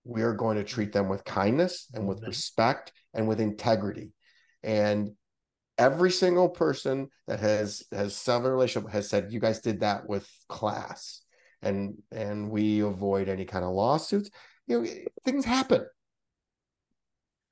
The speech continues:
Speaker 1: The
Speaker 2: That's
Speaker 1: beauty
Speaker 2: so
Speaker 1: part
Speaker 2: true.
Speaker 1: about it is, is with the, with the core values is you realize when they're leaving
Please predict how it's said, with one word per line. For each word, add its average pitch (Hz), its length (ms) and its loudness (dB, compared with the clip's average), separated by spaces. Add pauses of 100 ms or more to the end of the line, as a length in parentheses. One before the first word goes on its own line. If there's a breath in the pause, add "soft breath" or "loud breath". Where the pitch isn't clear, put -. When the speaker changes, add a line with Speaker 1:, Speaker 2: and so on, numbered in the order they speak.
(720)
Speaker 1:
The 127 60 -4
Speaker 2:
That's 117 100 2
Speaker 1:
beauty 226 180 8
Speaker 2:
so - 60 0
Speaker 1:
part 127 120 6
Speaker 2:
true. 110 80 8
Speaker 1:
about 110 240 6
it 107 100 4
is, 107 180 0
is 120 320 -4
with 123 200 4
the, 113 120 2
with 120 300 2
the 208 100 -2
core 110 260 2
values 101 580 0
is - 260 -12
you 104 180 0
realize 113 540 6
when 101 160 2
they're 95 160 -2
leaving 110 520 -2